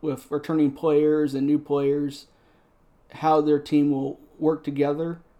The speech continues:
The only storyline right now that is of concern is Kristaps Porzingis for the Dallas Mavericks. Right now, he's out five games for what is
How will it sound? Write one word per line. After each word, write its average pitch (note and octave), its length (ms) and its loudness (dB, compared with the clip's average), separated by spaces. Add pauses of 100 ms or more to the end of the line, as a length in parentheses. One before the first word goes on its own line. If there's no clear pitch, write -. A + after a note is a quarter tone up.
(340)
The E3 120 2
only G#3 280 0
storyline F3 720 -2
right E3+ 200 -6
now E3+ 280 -4
that D#3 240 -2 (760)
is D3 200 -4 (100)
of D3+ 240 -2
concern D3+ 680 -2
is C#3 280 -2
Kristaps D#3 520 -6
Porzingis D3 760 -4 (240)
for D3+ 80 -8
the C#3 80 -2
Dallas D3 300 0
Mavericks. D#3 580 -6
Right D#3 180 2
now, E3+ 360 0
he's D3+ 360 -4
out D#3 240 0
five E3 240 2
games D3+ 360 -2
for D3 160 0
what C#3 320 -2 (240)
is - 260 -18